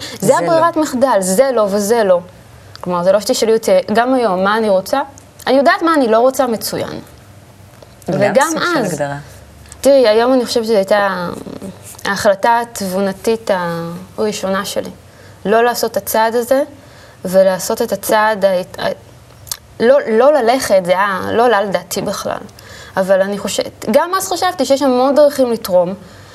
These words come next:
Speaker 1: והשנה הזאת בפנימייה הטיפולית הייתה בעיניי שנה של מאבק בחזית חברתית במדינה. כי זה לא יאמן כמה ילדים יש בפנימיות, בלי הורים.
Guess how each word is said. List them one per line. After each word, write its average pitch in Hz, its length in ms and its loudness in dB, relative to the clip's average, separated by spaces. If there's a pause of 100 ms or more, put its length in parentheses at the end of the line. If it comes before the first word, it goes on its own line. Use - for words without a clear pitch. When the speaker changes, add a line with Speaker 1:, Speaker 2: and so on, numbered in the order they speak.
(680)
Speaker 1:
והשנה 208 760 2
הזאת 302 220 2
בפנימייה 220 540 0
הטיפולית 247 540 0
הייתה 233 460 0 (800)
בעיניי 202 600 0 (760)
שנה 202 340 0
של 233 200 0
מאבק 180 560 0
בחזית 175 960 -2
חברתית 180 500 -6 (100)
במדינה. 185 360 -10 (1500)
כי 185 960 -4
זה 196 160 2
לא 214 60 4
יאמן 254 280 0
כמה 170 280 -6
ילדים 175 280 -8
יש 175 160 -10
בפנימיות, - 600 -12 (320)
בלי 190 160 -2
הורים. 180 460 -2